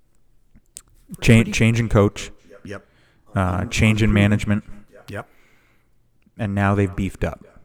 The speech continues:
Speaker 1: Alex Killorn, proven Stanley Cup champion.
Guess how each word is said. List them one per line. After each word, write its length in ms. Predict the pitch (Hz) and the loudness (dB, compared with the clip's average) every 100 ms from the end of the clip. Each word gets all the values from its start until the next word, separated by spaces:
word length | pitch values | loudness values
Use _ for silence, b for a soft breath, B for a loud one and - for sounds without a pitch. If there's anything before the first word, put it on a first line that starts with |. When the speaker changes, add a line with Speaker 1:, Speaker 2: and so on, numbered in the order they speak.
| - _ _ _ - | -20 _ _ _ -6
Speaker 1:
Alex 300 | 104 104 - | -2 -2 -2
Killorn, 520 | - 110 101 95 98 | -4 -4 -2 -4 -6
proven 280 | - 107 101 | -4 -2 -2
Stanley 300 | - 98 98 | -2 0 0
Cup 140 | 104 | -4
champion. 520 | - 92 87 90 87 | -6 -8 -6 -8 -12